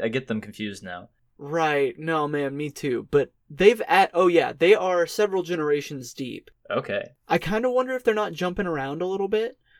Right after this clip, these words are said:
Speaker 2: but
Speaker 1: Mm-hmm.
Speaker 2: I, I am very m-,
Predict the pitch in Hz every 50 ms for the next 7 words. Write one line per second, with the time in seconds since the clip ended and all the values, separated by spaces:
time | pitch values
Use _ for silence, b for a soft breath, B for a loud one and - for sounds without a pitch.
0 | b b b - 139 - 160 135 123 117 - - _ _ _ _ _ _ _ _
1 | _ _ _ - 131 113 110 107 101 107 _ - 156 156 151 147 135 127 123 -
2 | - - 147 143 143 139 131 127 123 139 139 135 131 123 127 127